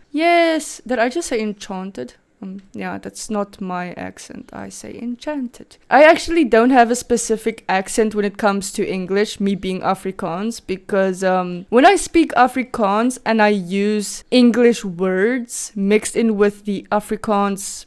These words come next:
accent, you know, like, while I'm talking Afrikaans, instead of saying enchanted by nature, I would actually say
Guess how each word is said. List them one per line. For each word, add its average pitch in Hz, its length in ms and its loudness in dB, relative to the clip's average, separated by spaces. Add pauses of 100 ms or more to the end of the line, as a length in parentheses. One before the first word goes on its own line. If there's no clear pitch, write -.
(140)
accent, 214 640 0
you 196 40 -8
know, 180 140 -4
like, 170 380 -4
while 175 440 2
I'm 170 200 -6
talking 175 460 -6
Afrikaans, 185 840 -4
instead 247 380 4
of 370 140 6
saying 247 340 4
enchanted 214 720 0
by 202 200 4
nature, 202 680 2
I 202 120 6
would 196 180 4
actually 196 440 -2
say 180 380 -2